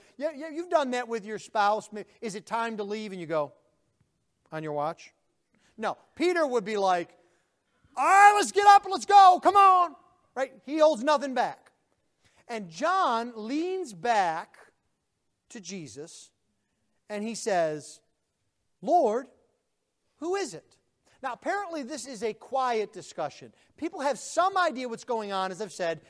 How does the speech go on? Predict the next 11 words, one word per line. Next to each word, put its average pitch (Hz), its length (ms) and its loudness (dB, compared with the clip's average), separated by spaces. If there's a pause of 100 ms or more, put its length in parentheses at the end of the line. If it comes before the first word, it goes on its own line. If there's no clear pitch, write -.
(100)
because 196 260 -8
of 208 100 -12
Peter. 131 360 -18 (320)
John 294 400 -2
may 277 140 0
have 247 120 0
asked 233 460 -2
it 233 100 -8
out 202 240 -2
loud 185 400 2
because 185 380 -8